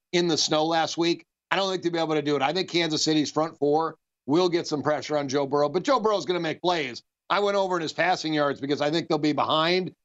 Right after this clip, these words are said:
but I also think he has a big day. He's got three great wide receivers. So I, I, I think they put up points. I, I think the game ends up, you know, almost the identical score as the,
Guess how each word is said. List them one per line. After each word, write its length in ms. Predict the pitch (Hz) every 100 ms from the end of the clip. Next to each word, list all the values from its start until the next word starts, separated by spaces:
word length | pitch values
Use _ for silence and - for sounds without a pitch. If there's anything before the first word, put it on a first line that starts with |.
| _
but 100 | 151
I 40 | 170
also 240 | 170 165
think 180 | 160 160
he 100 | 160
has 140 | 151
a 60 | 143
big 220 | 156 151
day. 100 | 180
He's 120 | 139
got 160 | 170 -
three 160 | 190
great 200 | 175 180
wide 240 | 175 170 139
receivers. 520 | 123 180 156 120 - _ _ -
So 160 | 147
I, 120 | 147 165
I, 260 | 165 202 180
I 100 | 190
think 180 | 202 170
they 100 | 165
put 200 | 175 175
up 160 | -
points. 400 | - 165 170 - - _ -
I, 240 | 185 202
I 20 | 202
think 180 | 220
the 60 | 175
game 260 | 165 180 175
ends 240 | 165 127
up, 160 | - - _
you 100 | 160
know, 80 | 147
almost 340 | 156 180 180
the 140 | 151 147
identical 540 | 156 139 160 170 - 147
score 340 | - 156 165
as 160 | 160 123
the, 200 | 156